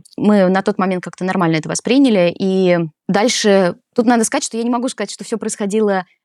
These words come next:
медленно, но просто когда ты в положении, да, то есть там каждая неделя, каждый месяц он, а, ну, так набегает, набегает, набегает. В какой-то момент, а, они нам сообщили, что они уже подали официально, то есть получили все разрешения, всё-всё-всё, и уже официально подали наши,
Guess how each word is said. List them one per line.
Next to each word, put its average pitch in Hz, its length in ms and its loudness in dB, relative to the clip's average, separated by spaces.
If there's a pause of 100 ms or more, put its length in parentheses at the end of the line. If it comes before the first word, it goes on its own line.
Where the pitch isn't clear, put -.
медленно, 226 540 2
но 196 140 0
просто 240 300 -4
когда 196 640 2 (100)
ты 220 80 0
в - 80 -12
положении, 220 540 4
да, 220 140 0
то - 100 -8
есть 220 100 -6
там 220 140 0
каждая 196 340 0
неделя, 226 420 2
каждый 190 300 -2
месяц 262 380 2
он, 190 280 -4 (120)
а, 190 100 -2
ну, 208 120 2
так 190 140 -2
набегает, 202 420 2
набегает, 190 420 0
набегает. 240 480 2
В - 80 -14
какой-то 233 340 0
момент, 214 460 2
а, 180 160 -4
они 202 100 2
нам 190 120 0
сообщили, 196 320 -2
что - 160 -8
они 190 120 -4
уже 185 140 -4
подали 190 340 0
официально, 170 480 -4
то - 80 -14
есть - 80 -12
получили 190 280 -4
все - 140 -8
разрешения, 208 640 2
всё-всё-всё, 180 400 -4
и 269 60 2
уже 190 140 -2
официально 196 420 -4
подали 180 440 0
наши, 175 680 -2